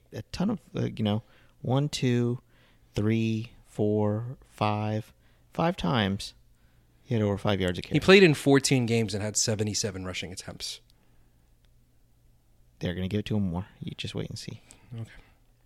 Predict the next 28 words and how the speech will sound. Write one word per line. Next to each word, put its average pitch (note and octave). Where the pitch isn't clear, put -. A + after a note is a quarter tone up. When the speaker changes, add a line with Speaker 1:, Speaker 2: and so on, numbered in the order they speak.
Speaker 2:
Okay. D#3
As, C#3+
after D3
he D3+
got C#3+
Speaker 1:
Now C#3
Speaker 2:
the F#3
Speaker 1:
I -
sound C#3+
Speaker 2:
starting C3
Speaker 1:
like G#2
a -
Speaker 2:
job, A2+
Speaker 1:
Ty A#2+
Montgomery G#2+
lover. A#2+
Speaker 2:
this, A2+
Speaker 1:
I'm F3
not. G2+
I'm G#2+
Speaker 2:
this C3
Speaker 1:
just, D#3
Speaker 2:
is D3
his B2
rushing C3+
Speaker 1:
like, B2
Speaker 2:
attempts A#2+
Speaker 1:
you -